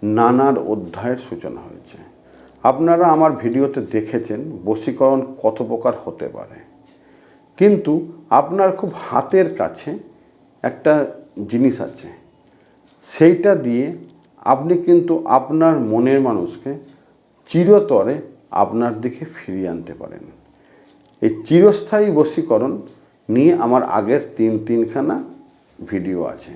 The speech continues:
আজকের চতুর্থ ভিডিও। চিরস্থায়ী বশীকরণ কেন এত মাহাত্ম্য রাখে? আপনারা বারবার করে ফোন করে এর ওপরে আমাকে ভিডিও করতে বলেছেন।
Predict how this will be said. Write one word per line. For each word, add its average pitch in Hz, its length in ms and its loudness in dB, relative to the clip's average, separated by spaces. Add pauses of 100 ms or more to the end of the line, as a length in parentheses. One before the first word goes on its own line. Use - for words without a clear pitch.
(220)
আজকের 131 420 0 (180)
চতুর্থ - 460 -8 (200)
ভিডিও। - 340 -14 (1500)
চিরস্থায়ী 220 600 6
বশীকরণ 190 480 2 (220)
কেন 147 180 4 (180)
এত 165 120 -4 (120)
মাহাত্ম্য 123 380 -2 (120)
রাখে? 135 240 -10 (320)
আপনারা 160 420 2 (180)
বারবার 147 360 4 (120)
করে 185 160 2 (140)
ফোন 135 160 0 (140)
করে 101 180 -4 (240)
এর 139 160 6
ওপরে 160 240 2 (120)
আমাকে 131 260 0 (180)
ভিডিও 110 360 2
করতে 117 220 -4 (140)
বলেছেন। - 400 -12